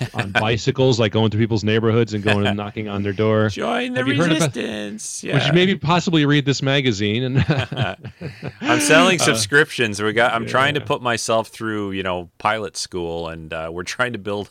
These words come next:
Speaker 1: up.
Speaker 2: Oh, it's Resistance Witnesses at the door. Hi.
Speaker 1: Yeah, no, slam. You know,
Speaker 2: <laughs> All right,
Speaker 1: I voted
Speaker 2: so
Speaker 1: for,
Speaker 2: anyway, I
Speaker 1: for
Speaker 2: mean
Speaker 1: Snoke.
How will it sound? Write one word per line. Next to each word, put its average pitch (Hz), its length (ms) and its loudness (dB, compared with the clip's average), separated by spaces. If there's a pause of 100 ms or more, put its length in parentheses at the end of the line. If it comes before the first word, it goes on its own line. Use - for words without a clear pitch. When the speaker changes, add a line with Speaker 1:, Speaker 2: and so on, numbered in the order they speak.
Speaker 1:
up. 101 180 -6
Speaker 2:
Oh, 147 600 4
it's 139 160 0
Resistance 135 520 0
Witnesses 131 480 2
at 131 120 -2
the 127 80 -2
door. 120 400 2
Hi. 143 380 2
Speaker 1:
Yeah, 110 1200 4
no, 117 500 4 (140)
slam. 90 760 2 (420)
You 254 180 0
know, 85 60 2
Speaker 2:
<laughs> 85 60 -2
All 113 180 2
right, 92 180 0
Speaker 1:
I 104 100 0
voted 117 280 2
Speaker 2:
so 123 60 0
Speaker 1:
for, 101 60 -2
Speaker 2:
anyway, - 220 -4
I 156 160 2
Speaker 1:
for 135 40 -2
Speaker 2:
mean 139 180 2
Speaker 1:
Snoke. 80 240 -8